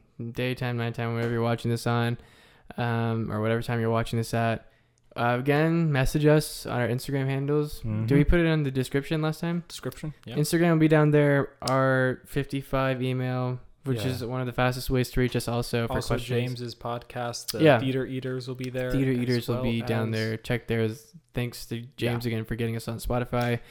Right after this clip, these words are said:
Speaker 1: We're also on Spotify, so check us out. We'll put that in the link.
Speaker 2: Yeah. Anchor, Spotify, Google Podcasts,
Speaker 1: Um,
Speaker 2: all that
Speaker 1: that
Speaker 2: stuff.
Speaker 1: stuff. Everything will be down below.
Speaker 2: And also, if you really want a concise way of finding out information, just go to the website.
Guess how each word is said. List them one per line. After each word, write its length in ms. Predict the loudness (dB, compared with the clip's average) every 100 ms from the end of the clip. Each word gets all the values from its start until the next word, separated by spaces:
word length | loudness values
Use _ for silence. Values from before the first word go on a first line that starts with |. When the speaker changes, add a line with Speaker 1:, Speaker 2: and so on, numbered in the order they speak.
| 2
Speaker 1:
We're 100 | 4
also 180 | 4 2
on 60 | 0
Spotify, 500 | 4 2 2 -2 -2
so 100 | -4
check 200 | -4 -2
us 120 | -2
out. 140 | -2
We'll 80 | 4
put 200 | 4 4
that 220 | 2 -2 -6
in 160 | -6
the 80 | -4
link. 160 | -6 -8
Speaker 2:
Yeah. 200 | -10 -12 -14 -12
Anchor, 280 | -8 -8
Spotify, 520 | -8 -6 -8 -6 -8 -8
Google 240 | -10 -10
Podcasts, 680 | -8 -8 -8 -8 -8 -8 -8
Speaker 1:
Um, 120 | -6 -4
Speaker 2:
all 240 | -4 -4
that 200 | -8 -8
Speaker 1:
that 140 | -10 -10
Speaker 2:
stuff. 280 | -8 -4
Speaker 1:
stuff. 100 | -4 0
Everything 320 | 0 2 2
will 100 | 2
be 100 | 2
down 220 | 2 0
below. 280 | -2 -8 -10 -8
Speaker 2:
And 120 | -6 -4
also, 480 | -4 -4 -4 -6 -8 _ _ -14
if 160 | -12
you 120 | -10 -6
really 280 | -4 -2
want 200 | -2 -4 -6
a 60 | -8 _ _ _ _ _
concise 540 | -8 -6 -6 -6 -6
way 160 | -6 -6
of 80 | -6
finding 380 | -6 -6 -6 -6
out 120 | -8
information, 520 | -8 -8 -10 -10 -12
just 160 | -12 -12
go 120 | -10
to 40 |
the 60 | -8
website. 400 | -8 -8 -10 -10